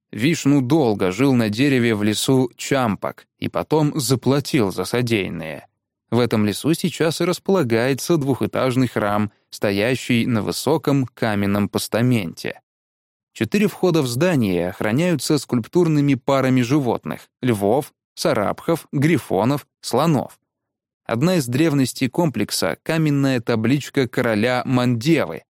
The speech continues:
Надпись на санскрите датируется четырехсот шестьдесят четвертым годом нашей эры. Меня больше всего поразили две деревянных колесницы, небрежно брошенных в сарае.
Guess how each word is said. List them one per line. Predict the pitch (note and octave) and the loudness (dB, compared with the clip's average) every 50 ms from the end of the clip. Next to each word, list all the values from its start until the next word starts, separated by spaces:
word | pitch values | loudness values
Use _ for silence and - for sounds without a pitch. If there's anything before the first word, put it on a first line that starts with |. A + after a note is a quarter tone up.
| _ _ | _ _
Надпись | - C3 B2 A2+ G2+ - - G#2 - - | -2 0 0 0 0 -2 -4 -4 -2 0
на | A#2 | 0
санскрите | A#2+ - A#2+ A#2 A2+ - - C#3+ E3 E3+ B2 - F2+ E2 | 0 0 0 -2 -2 -2 0 0 0 0 0 -2 -2 -2
датируется | F2 F#2+ - - - E3+ E3 D3+ D3 C#3 A#2+ - C#3+ | 0 -2 -2 -2 0 0 2 2 2 2 2 0 -2
четырехсот | B2 - C3 A#2 - B2+ B2 A#2+ - - - F3+ F3+ | -2 -2 -4 -2 -2 -2 -2 -2 -2 -2 0 0 -2
шестьдесят | - - - C#3 B2+ B2+ A#2 - - D3+ D#3 - | -2 -4 -4 -4 -2 -2 -2 0 0 -2 -2 -2
четвертым | - - B2 - A#2+ A2 A2 A2 B2+ C#3+ C3 - D#3+ D#3 D3 B2+ | -4 -6 -4 -4 -2 0 0 0 0 0 0 0 0 0 0 2
годом | A#2+ A#2 A2+ G#2+ A2+ A2+ A2+ | 2 2 2 2 2 2 2
нашей | A2 G#2+ F#2+ - - G#2 A2+ B2 C#3+ | 0 0 -2 -4 -4 -2 0 2 2
эры. | C#3 A2 D2+ C2 - - _ _ _ _ _ _ _ _ | 2 0 -2 -4 -6 -10 _ _ _ _ _ _ _ _
Меня | - G2 G2+ A2 D3+ F#3 F3 B2+ | -2 0 2 2 2 2 0 -2
больше | - E2 F2 G#2+ C#3+ F3+ - - A3 | -2 -2 0 0 0 0 0 -2 -4
всего | F#3+ - G#3 F#3 F#3 | -2 0 0 0 0
поразили | F3+ - D#3+ D3+ C#3+ C3+ A2+ A#2 D#3 F3 F3+ F#3 F3 | 0 0 0 0 0 0 0 0 2 2 4 2 2
две | D3+ C3 A2+ G#2+ A#2+ C#3+ E3+ E3 | 0 0 -2 0 2 2 4 2
деревянных | C#3+ A#2 A#2+ B2 A#2+ A2 A2+ C#3+ D#3 D3+ D3 C#3+ B2+ - - | 2 0 0 0 2 2 2 0 0 2 2 0 0 -2 0
колесницы, | - C#3 D#3 D#3+ - - G3+ G#3+ G3+ C#3 - - - - F#2 E2 - - - | 0 2 2 2 0 2 2 4 4 4 2 0 -2 -4 -4 -4 -4 -4 -2
небрежно | - A#2 C#3 D#3+ G#3+ A#3 A3 F3 - F3 E3 | 0 0 0 2 0 0 0 0 0 0 0
брошенных | C#3+ B2 C#3 C#3 D#3 C#3+ - B2+ A#2 A#2+ - - | 2 2 2 2 0 0 0 0 0 0 0 -4
в | - | -6
сарае. | - A2+ B2 A#2+ A2+ F#2+ F#2 F2+ D2+ - - | -4 -2 0 0 0 -2 -2 -4 -6 -8 -10